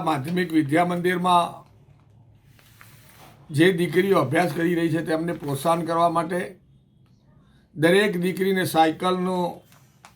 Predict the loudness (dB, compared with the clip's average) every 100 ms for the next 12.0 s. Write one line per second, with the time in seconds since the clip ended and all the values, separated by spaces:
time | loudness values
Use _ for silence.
0 | -20 -20 _ -4 0 2 4 2 2 4
1 | 4 2 0 -6 -18 _ _ _ _ _
2 | _ _ _ _ -10 -4 -2 2 4 4
3 | 4 2 4 4 4 0 2 2 2 4
4 | 6 4 4 2 2 -2 -12 _ _ _
5 | _ _ -10 -4 -2 0 0 0 0 2
6 | 4 4 2 2 4 4 4 2 0 -2
7 | -6 _ _ _ _ _ _ _ -14 -4
8 | 2 4 4 2 -4 _ -10 -4 -2 -2
9 | -2 -4 -4 -6 -14 -20 -20 -20 _ _
10 | -20 _ _ _ _ _ _ -20 _ -20
11 | -20 _ _ 0 2 4 4 2 2 2